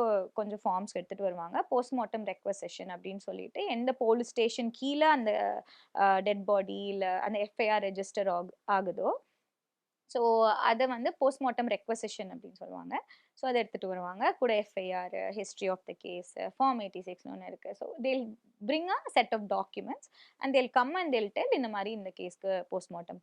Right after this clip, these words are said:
பண்ணணும் அப்படின்னு சொல்லி கேட்பாங்க. So அவங்க ரெக்வசிஷன் கொடுத்ததுக்கு அப்புறம் தான்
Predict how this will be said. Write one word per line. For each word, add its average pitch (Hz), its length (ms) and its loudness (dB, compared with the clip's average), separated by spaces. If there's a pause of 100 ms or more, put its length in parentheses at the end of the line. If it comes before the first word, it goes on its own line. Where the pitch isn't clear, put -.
பண்ணணும் - 400 -10 (420)
அப்படின்னு 196 260 -6
சொல்லி 190 360 -8
கேட்பாங்க. 175 460 -4
So 277 240 0
அவங்க 233 300 2
ரெக்வசிஷன் 233 600 -4
கொடுத்ததுக்கு 240 340 -6
அப்புறம் 185 320 -8
தான் - 120 -10